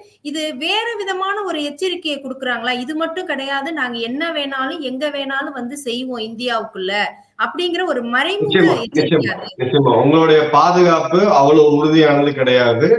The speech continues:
Speaker 2: எங்களால நினைச்சா பண்ண முடியும்ன்ற செய்தியும் அதுல இருக்கு. நீங்க சொல்றது நூத்துக்கு நூறு உண்மை. ஏன்னா இந்த, அஹ், காலிஸ்தான் தீவிரவாதி குர்பவந்த் சிங் பன்னு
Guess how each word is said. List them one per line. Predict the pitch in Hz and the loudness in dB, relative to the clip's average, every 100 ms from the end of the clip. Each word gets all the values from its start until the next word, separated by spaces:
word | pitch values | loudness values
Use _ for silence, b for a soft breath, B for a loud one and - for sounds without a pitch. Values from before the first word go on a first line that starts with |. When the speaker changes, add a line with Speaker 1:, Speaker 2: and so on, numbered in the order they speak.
| - | 2
Speaker 2:
எங்களால | 127 131 139 139 | 0 2 2 2
நினைச்சா | 127 127 143 139 | -2 0 0 0
பண்ண | 127 135 | 2 2
முடியும்ன்ற | 135 123 131 127 | 2 0 0 0
செய்தியும் | 113 117 117 135 180 | 0 0 2 2 2
அதுல | 123 110 | 0 2
இருக்கு. | 113 104 | 0 -2
நீங்க | 101 104 | -2 0
சொல்றது | 123 135 135 | 0 2 4
நூத்துக்கு | 123 143 143 143 135 | 4 2 0 2 4
நூறு | 139 | 4
உண்மை. | 120 117 143 - - _ _ _ _ | 2 0 -2 -4 -12 _ _ _ _
ஏன்னா | 127 160 196 196 196 - | 2 4 4 2 0 -8
இந்த, | 135 131 131 123 117 113 107 101 98 95 95 92 _ | -4 2 4 4 4 2 0 -2 -4 -6 -8 -12 _
அஹ், | 107 107 104 - | 0 0 0 -4
காலிஸ்தான் | - 143 180 - 180 160 | 0 2 4 2 2 2
தீவிரவாதி | 151 151 147 135 135 156 | 4 4 4 4 2 2
குர்பவந்த் | 151 143 165 156 156 | 0 0 2 2 2
சிங் | 139 135 | -2 0
பன்னு | 135 151 156 | 2 4 6